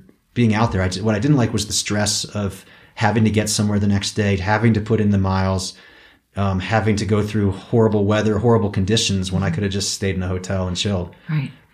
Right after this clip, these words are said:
Speaker 1: I would also like to do it with friends. I, I wouldn't do it solo. And even though I made good friends on this, it's not the same as your, you know, home friends and
Speaker 2: Yeah.
Speaker 1: your buddies.
Speaker 2: Yeah.
Speaker 1: So I'd love to go, like, on a, on a seven-day trip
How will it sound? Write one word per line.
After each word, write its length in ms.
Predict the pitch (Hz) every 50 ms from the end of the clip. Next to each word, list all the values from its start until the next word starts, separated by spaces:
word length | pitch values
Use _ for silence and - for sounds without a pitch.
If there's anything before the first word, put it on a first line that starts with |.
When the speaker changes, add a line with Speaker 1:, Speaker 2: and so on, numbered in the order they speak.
| _ _ - - -
Speaker 1:
I 100 | 107 117
would 100 | 110 120
also 240 | 120 117 - 135 117
like 240 | 101 104 98 98 -
to 80 | 98
do 180 | 95 98 98 95
it 40 | 92
with 180 | 92 92 92 -
friends. 400 | - 98 95 92 90 87 - -
I, 220 | 95 98 98 98
I 20 |
wouldn't 260 | 98 101 98 104 98 95
do 120 | 101 95
it 80 | 92 -
solo. 340 | - 101 98 95 95 95
And 140 | 101 104 117
even 200 | 120 131 127 123
though 120 | 123 120 113
I 60 | 110
made 220 | 110 107 107 107
good 140 | 113 117 113
friends 280 | - 117 113 113 110 117
on 80 | 117 117
this, 180 | 117 117 -
it's 140 | - - -
not 100 | 113 104
the 60 | 104 90
same 300 | - - 95 98 95 95
as 120 | 92 -
your, 160 | 95 92 90 87 - -
you 120 | - 101 90
know, 140 | 85 82 82
home 200 | - 98 92 90
friends 420 | - 92 80 78 - - - -
and 120 | 90 87
Speaker 2:
Yeah. 80 | - 98
Speaker 1:
your 80 | 98 90
buddies. 460 | 92 92 90 85 76 - - - - _ _
Speaker 2:
Yeah. 180 | 165 156 135 127 - - _ _
Speaker 1:
So 140 | - 110 117
I'd 100 | 127 156
love 100 | 151 -
to 80 | - 107
go, 120 | 120 110
like, 180 | 110 107 98 101
on 220 | 101 98 92 95
a, 60 | - 110
on 80 | 98
a 20 | 95
seven-day 480 | - - 127 107 104 101 90 92 92 90
trip 320 | - - 98 95 95